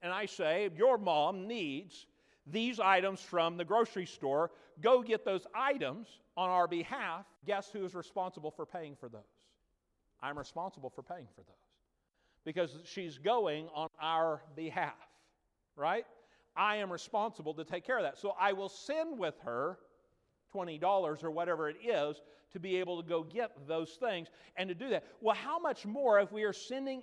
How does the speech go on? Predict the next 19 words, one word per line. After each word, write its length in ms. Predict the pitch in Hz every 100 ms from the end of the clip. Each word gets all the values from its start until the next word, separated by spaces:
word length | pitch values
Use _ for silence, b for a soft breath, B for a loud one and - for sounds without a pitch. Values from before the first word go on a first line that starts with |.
| 226
emissaries 580 | 247 240 - 247 214 -
on 80 | 185
our 240 | 170 208
behalf 540 | 240 226 180 156 165 170
across 520 | 156 - 247 269 -
to 280 | - 208 175 B B
lands 420 | 190 226 254 254
that 140 | 208 208
they 120 | 190
don't 220 | 214 240
know 140 | 226
the 120 | 208 175
languages 680 | 202 240 247 240 247 240
or 80 | 196
the 100 | 160
culture 560 | - - 247 254 254 226
and 100 | 180
the 60 |
people, 540 | 156 - 240 247 233